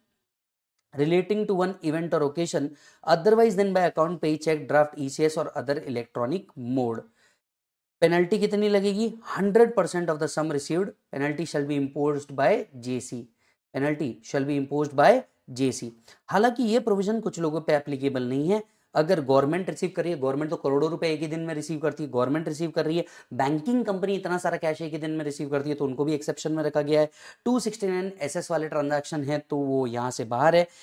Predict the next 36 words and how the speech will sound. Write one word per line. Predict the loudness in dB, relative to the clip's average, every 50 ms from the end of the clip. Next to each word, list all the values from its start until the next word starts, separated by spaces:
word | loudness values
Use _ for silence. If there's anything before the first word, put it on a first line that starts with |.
| -18 -8 -8
इसके | -6 -2 0 2
अलावा | 4 4 4 2 -2
सेंट्रल | -2 -2 -2 -2 -2 0
गवर्नमेंट | 0 0 0 0 -4 -4
स्पेसिफाई | -4 -6 -8 -6 -2 0 2 2
करेगी | 2 2 -2 -2 -2 -4 -6
कुछ | -6 -8 -8
क्लास | -2 2 4 6 6 6 4
और | 0
classes | 2 2 0 0 0 0 -2
of | -2 0 0 -4
person | -4 0 2 0 0 0 -6 -14 -20 _ _
जिनके | -2 -2 -2 0 0 0
ऊपर | 0 0 0 6 6 8 8 6 2 _ _ _ -8 -4
ये | 0 0 0 0 -2 -2
प्रोविजन | -4 -2 -2 -2 -4 -4
एप्लीकेबल | -4 -6 -6 -8 -6 -6 -6 -6 -4
नहीं | -4 -2 0 0 2
है। | 0 0 -2 -4 _ _ _ 0
तो | 2
अब | 2 2 4 2 0
तक | 2 2
उन्होंने | 0 0 0 0 0
जो | -2 -2 -4
स्पेसिफाई | 0 0 0 0 0 0 2 2 2
किया | 2 0 2 4 4 6
है, | 6 4 0 -2 _ _ _ -4 0
वो | 0 2
है | 2 0 0 0
post | -4 -2 -2 -2
office | -4 -2 -2 -4 -6 -6 -6
and | -6 -6 -4
cooperative | -4 -6 -6 -6 -6 -8 -6 -4 -4 -4
bank। | -2 -2 -4 -4 -6 -10 _ _ _ _ _ _ -8
तो | -8
बैंक, | -2 0 0 0 0 -2 -6